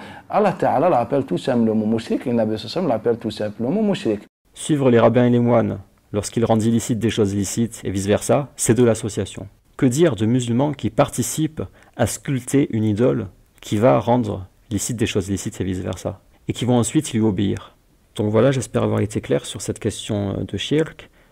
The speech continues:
Speaker 2: Nous allons dans d'autres vidéos regarder les choses d'un autre point de vue, d'un point de vue non islamique. Et on verra encore une fois que même d'un point de vue non islamique, le vote est de l'association. C'est-à-dire que de tous les points de vue possibles,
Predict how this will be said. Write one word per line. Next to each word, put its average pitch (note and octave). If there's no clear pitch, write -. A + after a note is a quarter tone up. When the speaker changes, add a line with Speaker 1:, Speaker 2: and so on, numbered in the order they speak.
Speaker 2:
Nous C3+
allons D3
dans C#3
d'autres B2+
vidéos B2
regarder B2
les A#2+
choses D3+
d'un B2+
autre D3
point C#3
de C3+
vue, G#2
d'un A2
point A#2
de A2+
vue C3+
non D3+
islamique. A2+
Et A#2+
on A#2+
verra A2
encore C3
une G#2+
fois D3
que B2
même D#3+
d'un A2
point A#2
de A2
vue A2
non A#2
islamique, A2+
le A#2
vote B2+
est C3
de B2+
l'association. A2+
C'est-à-dire A#2+
que A#2
de A2
tous G#2+
les E3+
points D3+
de C#3+
vue C3+
possibles, C#3